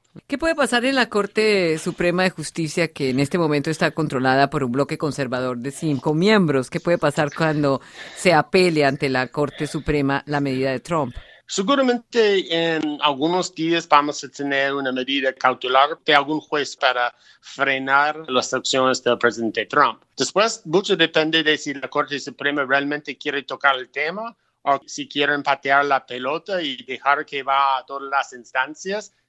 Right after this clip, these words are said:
Speaker 2: llegando a la Corte Suprema, quizás cuando el presidente Trump ya no está en la Casa Blanca. Pero si llega a la Corte Suprema, mi inclinación es que ellos van a rechazar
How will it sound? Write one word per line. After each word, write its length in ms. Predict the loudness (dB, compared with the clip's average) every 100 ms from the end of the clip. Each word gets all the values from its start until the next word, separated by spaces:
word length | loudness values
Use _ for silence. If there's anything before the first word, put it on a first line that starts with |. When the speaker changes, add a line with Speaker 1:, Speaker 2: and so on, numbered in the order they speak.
| -10
Speaker 2:
llegando 480 | -6 -2 -2 0 2
a 80 | 2
la 160 | 0 2
Corte 340 | 2 2 0
Suprema, 460 | -2 -4 -4 -4 -6
quizás 460 | -8 0 0 0
cuando 280 | -2 -2 0
el 60 | 0
presidente 540 | -4 -6 -8 -6 -6
Trump 260 | -2 -4 -2
ya 340 | 0 0 -2 -6
no 280 | -4 -2 -2
está 340 | -2 0 0
en 80 | 0
la 100 | -2
Casa 240 | -2 -2 -2
Blanca. 420 | -2 -2 -12 -20 _
Pero 240 | 0 0 0
si 220 | -8 -12
llega 560 | -4 -2 0 0 0 2
a 20 |
la 220 | -2 -4
Corte 360 | -4 -6 -8 -10
Suprema, 760 | -10 -6 -2 -2 -2 -4 -6 _ _ _ _
mi 260 | -14 -8 -6
inclinación 840 | -6 -6 0 2 2 -2 0 2
es 160 | 2 -2
que 320 | -2 -2 -2
ellos 380 | -2 -2 -2 0
van 160 | 2 2
a 100 | 0
rechazar 920 | -2 -4 -6 -8 0 4 4 2 -4